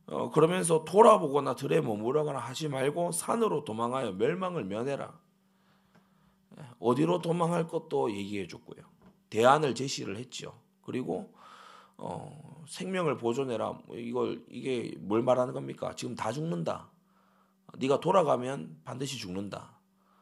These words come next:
어, 그게 내포된 말 아닙니까? 그래서 천사는 이 한 구절 안에서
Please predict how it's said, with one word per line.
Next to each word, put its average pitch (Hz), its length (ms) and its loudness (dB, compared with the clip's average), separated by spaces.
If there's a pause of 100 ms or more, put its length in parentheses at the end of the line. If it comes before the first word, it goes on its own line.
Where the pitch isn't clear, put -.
(200)
어, - 220 -12
그게 117 360 0
내포된 117 720 0
말 98 180 -2
아닙니까? 82 760 -8 (200)
그래서 120 420 -4 (440)
천사는 165 500 -2
이 135 340 -2
한 120 220 -6
구절 165 260 -2
안에서 110 680 0